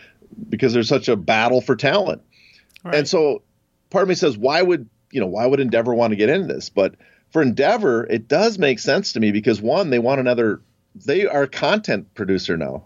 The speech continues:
Speaker 1: content maker.
Speaker 2: Right.
Speaker 1: And as that, that's another asset they can put in the portfolio that they offer. So even if they make less return on it, I could see 'em being, "Hey, it's another, you know, co-, another piece of content that we produce."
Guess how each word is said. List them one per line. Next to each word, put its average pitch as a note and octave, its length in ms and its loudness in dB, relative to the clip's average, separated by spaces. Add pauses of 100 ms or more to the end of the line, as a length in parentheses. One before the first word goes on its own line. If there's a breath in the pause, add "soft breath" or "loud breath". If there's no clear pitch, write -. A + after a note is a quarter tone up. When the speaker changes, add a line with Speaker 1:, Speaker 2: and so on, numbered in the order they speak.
(160)
Speaker 1:
content A2+ 440 0
maker. D#3 400 0 (280 soft breath)
Speaker 2:
Right. D#2+ 220 -18 (300)
Speaker 1:
And G#2+ 400 2 (500)
as A#2+ 140 2
that, F3 240 2
that's C3+ 180 -4
another C3+ 320 0
asset A#2 400 -2
they A#2 120 0
can A2+ 120 -4
put B2+ 140 -2
in A#2+ 60 -4
the A#2 60 -2
portfolio C3 560 0
that F#2 120 0
they G#2+ 100 2
offer. B2+ 460 0 (420 soft breath)
So - 180 -2
even A3 220 2
if A3+ 80 0
they F#3 100 2
make F#3 300 0
less A#2+ 260 0
return A#2 420 -4
on F#2+ 200 -2
it, C3 160 -4
I G#2 80 2
could G#2 180 -4
see B2+ 160 0
'em A2 180 -2 (160)
being, A2 200 2
"Hey, C3 160 2
it's G#2 160 0
another, A2+ 400 2
you A#2 80 -2
know, F2+ 100 2
co-, - 420 -4
another A2+ 220 2
piece A2 220 -4
of A2 60 -4
content A2+ 500 0
that G#2 100 4
we A2 100 4
produce." D3+ 460 -2